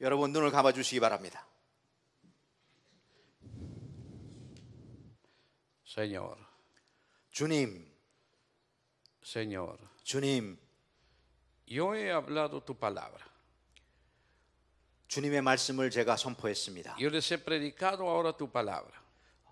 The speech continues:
Speaker 1: 어, 주님의 말씀을 이제 증거했습니다.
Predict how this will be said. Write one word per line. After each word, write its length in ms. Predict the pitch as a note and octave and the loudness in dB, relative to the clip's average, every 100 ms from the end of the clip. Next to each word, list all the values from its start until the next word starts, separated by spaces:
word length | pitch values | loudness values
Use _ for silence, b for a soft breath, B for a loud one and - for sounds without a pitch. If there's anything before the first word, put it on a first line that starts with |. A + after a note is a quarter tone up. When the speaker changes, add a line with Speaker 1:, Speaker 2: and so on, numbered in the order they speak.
| _ _ _ - | _ _ _ -20
Speaker 1:
어, 260 | - - - | -16 -16 -10
주님의 340 | - C3+ C#3 | -2 2 4
말씀을 680 | C3+ C3+ - D3 C#3+ C#3+ - b b b b b b _ _ _ | 4 4 4 4 4 4 -2 b b b b b b _ _ _
이제 300 | D3+ B2 C3 | -4 4 4
증거했습니다. 960 | A#2+ D3 C3+ B2 G#2+ - G2 E2+ - | 4 0 4 6 4 0 -6 -8 -10